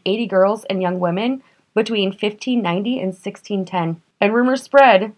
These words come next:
that she subjected them to sickening torture, like sewing their lips together, beating them with clubs, burning them with hot irons. Um, and she allegedly bathed in their blood in order to maintain a youthful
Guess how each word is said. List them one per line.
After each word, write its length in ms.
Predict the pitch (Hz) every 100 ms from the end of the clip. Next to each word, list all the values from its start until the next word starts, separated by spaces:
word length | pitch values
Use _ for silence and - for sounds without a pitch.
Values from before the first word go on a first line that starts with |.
| -
that 140 | 196
she 240 | 196 208 202
subjected 460 | 202 180 185 196
them 140 | 185 185
to 160 | 190
sickening 720 | 175 - - - 196 208 196 180
torture, 520 | 180 180 160 156 160
like 180 | 165 160
sewing 440 | - 170 165 165
their 120 | 170 160
lips 260 | 165 170
together, 440 | 247 247 254 247 233
beating 500 | 208 240 226 233 214
them 280 | 208 202
with 180 | 196 202
clubs, 420 | - 185 175 180 _
burning 380 | 202 196 190 190
them 260 | 180 185 180
with 220 | 180 180
hot 220 | 175 185 -
irons. 520 | 233 247 240 240 - _ _ _ _ _ -
Um, 320 | 214 202 202
and 120 | 208 226
she 120 | 277
allegedly 500 | 277 320 330 302 254
bathed 340 | 214 277 208
in 80 | 247
their 100 | 247
blood 260 | 208 285 196
in 120 | 202
order 200 | 196 202
to 120 | 208
maintain 340 | 214 220 226 220
a 60 |
youthful 560 | 220 233 233 240 240